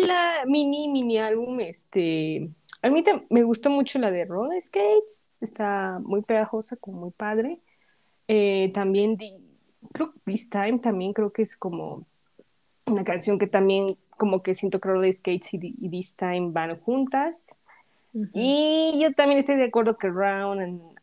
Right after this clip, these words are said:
Speaker 1: Around debería ser más larga, pero no, dura minuto
Speaker 2: Ujú.
Speaker 1: diecinueve, y yo,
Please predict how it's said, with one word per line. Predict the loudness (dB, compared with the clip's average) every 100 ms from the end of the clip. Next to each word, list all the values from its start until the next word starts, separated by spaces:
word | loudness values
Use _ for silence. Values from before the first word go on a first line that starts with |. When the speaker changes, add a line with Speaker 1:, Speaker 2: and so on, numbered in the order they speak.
| _ -6
Speaker 1:
Around | -4 -2 -2 -2 0
debería | 0 0 0
ser | -2 -2
más | -2 -2
larga, | 2 2 0
pero | -4 -6 -6
no, | -4 -2
dura | 2 2
minuto | 2 -4 -2 0
Speaker 2:
Ujú. |
Speaker 1:
diecinueve, | 0 -2 -4 -4 -4 -4 0
y | 2 6
yo, | 4